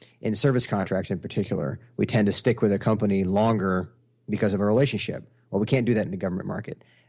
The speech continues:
In the government market, that relationship is only twenty percent, whereas in our commercial providers, it tends to be closer to eighty percent. Now, flip that on its head for the government market. The government market, you understand the needs of the,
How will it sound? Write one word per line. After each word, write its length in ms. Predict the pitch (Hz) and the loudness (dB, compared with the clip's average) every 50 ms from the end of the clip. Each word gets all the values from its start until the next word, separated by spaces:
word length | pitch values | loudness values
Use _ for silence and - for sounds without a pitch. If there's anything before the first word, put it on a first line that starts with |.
| _ - | _ -4
In 80 | 104 | -2
the 60 | 104 | 0
government 340 | 98 92 147 127 127 120 113 | 2 4 4 4 4 4 4
market, 280 | 120 113 113 113 110 - | 2 2 0 0 0 0
that 120 | - 95 101 | 0 0 0
relationship 640 | 107 101 101 113 113 - - 120 - 139 131 131 - | 0 0 2 0 0 0 -2 -2 0 0 0 0 0
is 80 | - 101 | -2 -2
only 160 | 107 104 101 | -2 -2 -2
twenty 260 | 95 - 110 104 101 | -2 -2 -4 -4 -4
percent, 440 | 95 - 87 - - 98 - - - - _ _ | -4 -6 -8 -6 -6 -4 -6 -6 -8 -12 _ _
whereas 420 | - 104 95 - 92 95 95 90 - | -4 -2 0 2 2 2 2 2 0
in 440 | - 107 98 98 92 92 101 - - - | 0 0 2 2 2 0 0 -2 -6 -4
our 160 | - 95 98 90 | -2 -2 -2 -2
commercial 440 | - - 107 120 131 127 - 117 | 0 2 2 2 2 2 2 0
providers, 640 | 98 113 113 104 104 101 101 95 98 98 95 - - - _ _ _ - | 0 2 2 2 2 2 2 2 0 0 -2 -4 -6 -12 _ _ _ -8
it 80 | - | -4
tends 200 | - 110 98 98 - | -2 -2 -2 -2 -4
to 80 | 104 | -4
be 120 | 87 98 92 | -4 -4 -2
closer 300 | - 110 98 - - 95 | -2 -2 -2 0 0 0
to 140 | 92 - | 0 0
eighty 160 | 101 95 95 95 | 0 0 0 -2
percent. 380 | - - - - - - - - _ _ _ _ _ _ _ _ _ - | -4 -6 -6 -6 -8 -8 -10 -12 _ _ _ _ _ _ _ _ _ -8
Now, 60 | 104 | -8
flip 320 | - - - 170 175 170 - | -6 0 0 0 2 2 2
that 140 | 151 127 | 0 0
on 100 | 117 110 | 0 -2
its 120 | 104 98 - | -4 -4 -4
head 260 | - 131 113 101 101 | -2 -2 -2 -2 -4
for 80 | - 104 | -8 -8
the 80 | 98 | -6
government 360 | 95 101 95 87 95 92 - | -4 -4 -4 -4 -6 -8 -10
market. 300 | - - - 117 - 95 _ _ _ _ _ _ _ _ _ _ _ _ _ - | -12 -12 -12 -14 -16 -16 _ _ _ _ _ _ _ _ _ _ _ _ _ -2
The 80 | 110 | 0
government 360 | 110 170 208 180 165 135 107 | 2 2 4 4 2 2 0
market, 420 | 107 98 104 101 107 104 113 - - _ _ _ _ _ _ _ _ - | 0 -2 -2 -2 -2 -2 -2 -4 -8 _ _ _ _ _ _ _ _ -4
you 220 | 120 131 170 202 | 0 2 2 4
understand 880 | 180 156 139 131 120 - - - 143 143 131 120 113 113 110 113 110 - - _ _ _ _ _ _ _ - | 2 2 0 -2 -4 -4 -4 -2 -2 -2 -2 -2 -2 -4 -4 -6 -6 -10 -16 _ _ _ _ _ _ _ -10
the 160 | 123 107 110 | -6 -4 -4
needs 440 | 110 113 117 127 135 135 127 120 - - | -2 0 0 2 2 2 2 0 -2 -4
of 340 | - 117 117 113 104 92 | -4 -2 -2 -2 -2 -2
the, 160 | 87 110 90 | -4 -4 -6